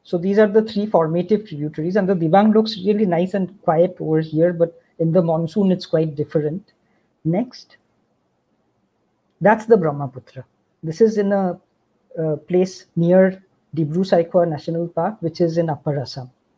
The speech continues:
Next. This is what the road looks like when you're going up. Uh, this is a section of the road along the Siang going up towards the India-China border. And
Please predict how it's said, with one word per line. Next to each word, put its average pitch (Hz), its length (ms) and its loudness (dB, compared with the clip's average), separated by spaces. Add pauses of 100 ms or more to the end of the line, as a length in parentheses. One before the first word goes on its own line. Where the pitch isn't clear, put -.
(480)
Next. 202 460 -8 (2000)
This 170 160 -2
is 220 100 2
what 208 140 6
the 208 120 6
road 190 340 4
looks 170 280 -4
like 170 260 -2
when 170 140 -4
you're 180 140 0
going 170 360 -2
up. 175 280 -4
Uh, 143 320 -2 (380)
this 165 160 -2
is 175 120 -4
a 175 80 4
section 185 420 0
of 180 120 -2
the 185 120 2
road 170 380 2 (120)
along 165 340 2
the 160 300 4 (100)
Siang 160 600 0 (360)
going 170 300 2
up 160 240 -2
towards 156 300 -2
the 151 360 0
India-China 151 680 0
border. 127 480 -12 (420)
And 165 280 -2